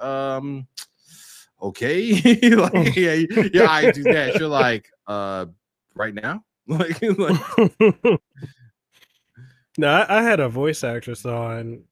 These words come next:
Speaker 2: who's, uh, pretty big, does, like, JoJo's Bizarre, and then she was on, uh, was it the Nier Automata game? And, like, people were so hyped for that episode. That was the shortest podcast I've ever done because she did not wanna be there.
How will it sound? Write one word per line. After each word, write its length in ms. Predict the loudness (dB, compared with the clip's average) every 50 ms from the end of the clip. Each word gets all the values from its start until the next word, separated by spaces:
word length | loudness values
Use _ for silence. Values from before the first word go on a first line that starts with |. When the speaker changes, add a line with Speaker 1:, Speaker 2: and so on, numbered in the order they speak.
| _
Speaker 2:
who's, 400 | -12 -10 -8 -6 -6 -8 -8 -8
uh, 460 | -8 -8 -8 -10 -12 -14 -16 -16 -16 -18 _ _ _ _ _ _ _ -10
pretty 320 | -6 -4 -4 -2 -4 -4
big, 500 | -6 -8 -6 -4 -4 -4 -4 -6 -8 -12 _ _ _ _ _ _ -16 -10
does, 340 | -8 -6 -4 -4 -6 -6
like, 160 | -8 -10 -10 -8
JoJo's 520 | -8 -8 -8 -6 -6 -6 -8 -8 -10 -14
Bizarre, 540 | _ -12 -12 -10 -8 -8 -6 -6 -6 -6 -6
and 100 | -8 -10
then 100 | -12 -14
she 200 | -14 -14 -14 -12
was 180 | -12 -12 -12 -12
on, 260 | -12 -12 -12 -12 -12
uh, 520 | -14 -14 -14 -14 -14 -14 -14 -16 -18 -20 -20 _ _ -12
was 160 | -12 -12 -12
it 100 | -14 -14
the 80 | -14 -12
Nier 460 | -10 -8 -6 -6 -6 -6 -6 -6 -8
Automata 500 | -8 -8 -10 -8 -8 -6 -6 -6 -6 -6
game? 420 | -6 -6 -6 -6 -6 -6 -8 -10 -14 _ _ _ -20 -20 -20 -20 -20 _ _ _ _ _
And, 380 | -2 0 2 2 2 2 2 2
like, 360 | 2 0 0 0 0 -2 -4
people 220 | -4 -4 -4 -2 -2
were 80 | -4 -4
so 260 | -4 -2 -2 -2 0
hyped 280 | 0 -2 -2 -2 -4
for 100 | -4 -4
that 200 | -2 0 0 0 -2
episode. 540 | -2 -4 -6 -8 -6 -4 -4 -4 -4 -4 -4
That 100 | -4 -4
was 160 | -4 -4 -6
the 60 | -8
shortest 760 | -12 -12 -12 -12 -14 -12 -10 -8 -6 -6 -6 -8 -10 -10 -8
podcast 460 | -6 -6 -4 -4 -6 -6 -8 -8 -8
I've 120 | -8 -8 -6
ever 160 | -6 -6 -8
done 300 | -6 -6 -6 -6 -6 -6
because 240 | -8 -10 -12 -14 -14
she 180 | -12 -10 -10
did 120 | -10 -10 -12
not 320 | -14 -14 -12 -14 -14 -16
wanna 160 | -16 -16 -16 -16
be 160 | -14 -14 -14
there. 340 | -14 -14 -14 -14 -16 -18